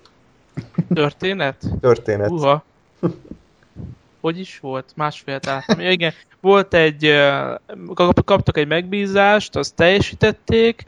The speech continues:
Speaker 2: Az aranyemberek bolygója, vagy nem tudom, mikor.
Speaker 1: Igen, az fura volt egyébként.
Speaker 2: <laughs>
Speaker 1: És, ö, hát a Rakit ugye lopott tőlük valami energiaforrást, és ezért, ö, megtámadták őket, és a, a Star-Lordnak az apja megmentette őket, és, ö,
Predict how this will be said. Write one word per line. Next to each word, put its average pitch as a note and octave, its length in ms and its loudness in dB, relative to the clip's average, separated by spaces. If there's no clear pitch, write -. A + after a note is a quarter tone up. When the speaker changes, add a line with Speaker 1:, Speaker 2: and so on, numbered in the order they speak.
Speaker 2:
Az A#2+ 120 -4
aranyemberek A#2 680 4
bolygója, D3+ 520 2
vagy A#2 120 -4
nem A#2+ 200 -6
tudom, C3 160 -6
mikor. - 240 -6
Speaker 1:
Igen, D#3 240 0
az F3 160 -2
fura F3+ 280 -2
volt D3 260 -4
egyébként. F3+ 640 -6
Speaker 2:
<laughs> - 1200 -4
Speaker 1:
És, E3+ 400 -2
ö, F3 80 2
hát D#3+ 240 -4
a E3+ 280 4
Rakit F3+ 440 -2
ugye D#3 160 -6
lopott E3 460 -4
tőlük G#3 400 -4
valami D#3+ 880 -4
energiaforrást, F#3 1120 0
és - 60 -16
ezért, E3 300 2
ö, D#3 520 4
megtámadták G3 840 0
őket, F3+ 340 0
és F3 220 -2
a, E3 460 6
a D#3+ 400 2
Star-Lordnak D3+ 680 0
az E3 100 -2
apja D#3 220 0
megmentette F#3 600 -2
őket, E3+ 360 0
és, E3 220 -6
ö, E3 240 4